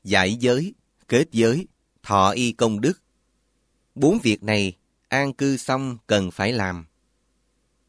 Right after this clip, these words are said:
Có năm nhân duyên để thọ y công đức. Có y dư,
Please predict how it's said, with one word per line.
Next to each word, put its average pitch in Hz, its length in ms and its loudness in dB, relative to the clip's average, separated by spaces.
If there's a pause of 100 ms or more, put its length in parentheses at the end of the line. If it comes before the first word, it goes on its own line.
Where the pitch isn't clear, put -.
(560)
Có 147 140 2
năm 131 300 -2
nhân 123 260 -2
duyên 117 400 -2
để 107 160 -2
thọ 95 280 -2
y 113 220 -2
công 107 300 -2
đức. 156 160 0 (1000)
Có 127 180 4
y 123 340 -2
dư, 120 280 0